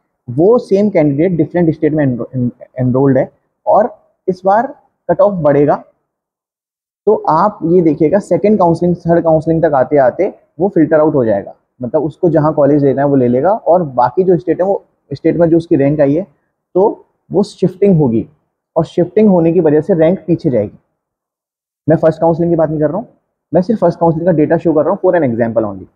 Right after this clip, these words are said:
ऐसे हम बात करते हैं एससी category की। एससी category में आप देखेंगे कि राजस्थान में particularly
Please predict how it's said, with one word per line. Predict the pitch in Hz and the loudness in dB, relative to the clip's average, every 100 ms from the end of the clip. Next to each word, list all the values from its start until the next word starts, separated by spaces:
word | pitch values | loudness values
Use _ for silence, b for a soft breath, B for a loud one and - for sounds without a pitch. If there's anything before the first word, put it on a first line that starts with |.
| _ _ _ _ _ - | _ _ _ _ _ -4
ऐसे | 151 190 | 0 2
हम | 180 | 2
बात | 156 151 | 0 0
करते | 156 185 | -2 -2
हैं | |
एससी | - 147 - 175 | -4 -4 -4 -4
category | 160 131 120 113 | 0 0 0 -2
की। | 98 92 _ _ _ _ | -4 -12 _ _ _ _
एससी | 131 - 160 | -8 -2 -2
category | 151 143 151 226 - _ _ _ _ _ _ _ _ _ _ _ _ _ _ _ _ _ 139 | 0 2 2 0 -6 _ _ _ _ _ _ _ _ _ _ _ _ _ _ _ _ _ 0
में | 135 | 2
आप | 139 135 _ _ | 0 -4 _ _
देखेंगे | 127 123 147 139 185 | -4 -2 2 2 0
कि | 208 170 208 - _ _ _ | -2 -2 -2 -4 _ _ _
राजस्थान | 127 127 156 - 127 | 0 2 0 0 -2
में | 120 | 0
particularly | 117 110 117 120 196 | 0 0 0 0 -2